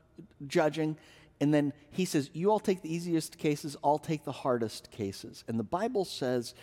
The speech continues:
that the, everybody was pleased, and the work got easier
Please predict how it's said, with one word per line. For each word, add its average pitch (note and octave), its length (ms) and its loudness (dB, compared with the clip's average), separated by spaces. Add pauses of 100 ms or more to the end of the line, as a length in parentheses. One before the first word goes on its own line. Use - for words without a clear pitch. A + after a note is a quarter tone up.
(380)
that B2 140 0 (520)
the, C3+ 140 2 (440)
everybody G3 520 2
was F3+ 160 -2
pleased, D#3 640 -2 (380)
and C#3 220 2
the A#2 80 2
work D#3+ 540 0 (180)
got A#2 240 2 (100)
easier C3 680 0